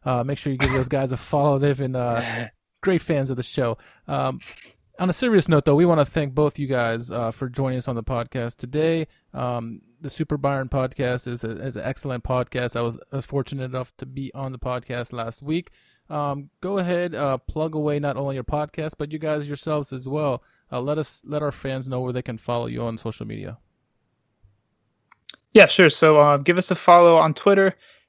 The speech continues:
Speaker 2: at Super Byron Pod. Um, once you get there, all of the links are personal Twitters, uh, mine, Garrett's, and Tim and Sebastian's are in the description. Um, we're still pretty new to this, so we're kinda figuring things out as we go,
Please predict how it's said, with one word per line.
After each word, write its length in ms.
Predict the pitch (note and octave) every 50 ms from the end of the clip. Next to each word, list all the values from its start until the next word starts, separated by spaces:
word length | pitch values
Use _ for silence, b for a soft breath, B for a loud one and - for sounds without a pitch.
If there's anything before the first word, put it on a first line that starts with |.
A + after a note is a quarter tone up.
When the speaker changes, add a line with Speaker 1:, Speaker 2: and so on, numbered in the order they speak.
| b _ -
Speaker 2:
at 340 | E3+ D#3+ E3 E3 - - - _ _
Super 640 | - - - - E3+ D#3 - _ _ _ - D#3+ D#3
Byron 400 | C#3+ C#3+ D3+ D3 D3 C#3+ C#3 C#3
Pod. 420 | - - D3+ C#3+ D3 D3+ D3 - - _ _ _ _ _ -
Um, 140 | C3 C3+ C#3
once 180 | E3 F3 E3 -
you 60 | D3
get 160 | D3+ D3 C#3+
there, 380 | - D3 C#3+ C#3 C#3 C#3+ - -
all 200 | D3 D3 C#3+ C#3+
of 160 | C#3 C3 C3
the 100 | - D3+
links 260 | B2+ C3+ C3 B2 -
are 120 | B2+ B2 B2
personal 400 | B2 - - C#3+ - - D3 C3+
Twitters, 460 | - D3 C#3+ C3+ C3+ C3 C3 C#3 -
uh, 160 | F#3 D#3+ C3 B2
mine, 320 | B2 C3+ C#3 C3+ C3+ C3+
Garrett's, 320 | B2 C#3 C3 B2+ B2+ - -
and 440 | - C#3+ C3+ B2+ B2+ B2 - - - _ _ _ _ _ _ _ -
Tim 180 | - D3 C#3
and 80 | C3 B2+
Sebastian's 480 | - - C3+ C3 C3 - - B2+ A#2+
are 60 | B2 B2
in 80 | A#2+
the 80 | A#2 A#2
description. 640 | - - - - - D3 D3 - - D3 C#3 C#3 - b b b b b b b -
Um, 160 | C3 B2+ B2
we're 80 | B2+
still 220 | C3 - - G#3+ G3
pretty 180 | - G3+ F#3+
new 160 | F3 F3 F#3 F3+
to 60 | E3+
this, 180 | E3+ F3 E3+
so 100 | - E3
we're 80 | D3+ D#3
kinda 220 | - - E3 D#3
figuring 380 | C#3+ - E3+ D#3+ D#3+ D#3+ D#3 D3+
things 260 | - D3+ D3+ D3 C3+
out 160 | D3+ D3+ D3
as 260 | C#3+ C3+ C3 B2+ - C3
we 120 | B2+ B2+
go, 500 | B2+ - D#3+ D#3+ D#3 D#3 D#3 D3+ D3 -